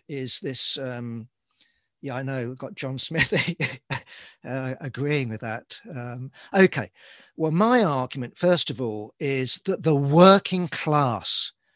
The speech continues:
um, is constantly made and constantly remade.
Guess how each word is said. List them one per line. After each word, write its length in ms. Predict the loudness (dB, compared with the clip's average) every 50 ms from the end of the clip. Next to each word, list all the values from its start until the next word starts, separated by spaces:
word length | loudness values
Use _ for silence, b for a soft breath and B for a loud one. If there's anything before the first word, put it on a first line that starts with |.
| _ _ _ _ _ _ _ _ -16
um, 460 | -14 -12 -10 -8 -8 -8 -8 -8 -8 -6
is 200 | -4 -4 -4 -4
constantly 760 | -4 -4 -4 -2 -2 -2 -4 -6 -6 -6 -6 -4 -4 -2 0
made 720 | 0 2 2 2 2 0 0 0 -2 -2 -4 -6 -8 -10 _ -10
and 140 | -10 -10 -8
constantly 680 | -8 -8 -8 -6 -6 -8 -8 -6 -6 -6 -6 -8 -6 -6
remade. 1040 | -4 -4 0 2 2 2 2 2 2 0 -2 -4 -4 -6 -6 -8 -10 -12 -14 -18